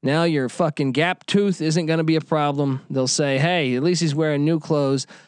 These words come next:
I will have sex with him." And thus your life will improve, especially if you're listening to our plays, because we're hitting over fifty percent. So it's a source of income, essentially. So get over to Twitter, at the Colby D,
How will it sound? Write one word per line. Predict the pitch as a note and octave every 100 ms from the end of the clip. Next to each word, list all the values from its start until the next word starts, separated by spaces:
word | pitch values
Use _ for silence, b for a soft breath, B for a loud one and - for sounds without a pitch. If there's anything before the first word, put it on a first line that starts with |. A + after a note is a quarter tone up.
| B _
I | C#3+ D#3+
will | E3 D#3 F3 B3 A3 C3+ - -
have | D3 C#3
sex | - D3+ C3
with | D3 C3+
him." | C3+ B2 A#2+ B B B -
And | C#3 C3+ C3
thus | C3+ B2+ - - _ -
your | C3+ C3
life | C3 B2 -
will | C#3
improve, | C3 C3 F3 C#3+
especially | B2+ D#3+ D3 -
if | B2+
you're | C3
listening | C3 B2+ C3 B2+
to | C3+
our | B2
plays, | - F#3+ G#3 F#3 E3+
because | D#3+ C#3 D3+ C3+
we're | B2+
hitting | D3+ C3+ B2+
over | A2 B2+ A#2
fifty | C3 B2
percent. | - - D#3+ C#3 C3 B B B
So | - D3
it's | B2+
a | C#3+
source | A3+ A3+ F3+
of |
income, | E3+ A3 F#3 C#3
essentially. | C3 A#2 - B1 - _ _ _ _ -
So | C3
get | F3
over | F#3+
to | D#3
Twitter, | - D3
at | A2 C#3+
the | D3
Colby | D#3+ D3
D, | C#3 C3